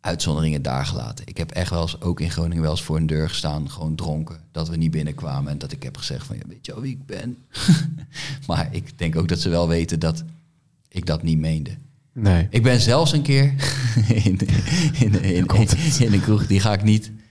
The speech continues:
Speaker 1: ga de naam niet noemen, maar als die het hoort, hij weet wie die is, shout-out naar jou, dat ik, eh, eh, drugs aan het doen was op een toilet.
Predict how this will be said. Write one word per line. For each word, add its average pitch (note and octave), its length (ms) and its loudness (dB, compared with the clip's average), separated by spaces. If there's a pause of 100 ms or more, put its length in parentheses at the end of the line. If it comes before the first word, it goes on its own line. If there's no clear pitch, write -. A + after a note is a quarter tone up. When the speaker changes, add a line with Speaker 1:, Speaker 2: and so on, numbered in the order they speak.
(140)
Speaker 1:
ga G2+ 100 2
de F#2 120 2
naam G#2 220 4
niet G#2 140 6
noemen, G#2 260 6
maar F#2+ 260 2 (480)
als F#2 180 0
die F#2 120 0
het F#2 100 2
hoort, F#2+ 260 4
hij F#2+ 200 0
weet F#2 200 2
wie F#2 100 2
die F2+ 160 2
is, G2 200 -2
shout-out F#2 380 0
naar F2+ 80 0
jou, F#2 280 0 (340)
dat F2+ 160 -2
ik, E2+ 180 -2
eh, E2 300 0
eh, D#2+ 60 -6 (800)
drugs A#2 300 4
aan G#2+ 60 -2
het G2+ 120 2
doen G#2 140 4
was G#2 300 0
op - 160 -4
een F#2+ 80 2
toilet. G2 420 0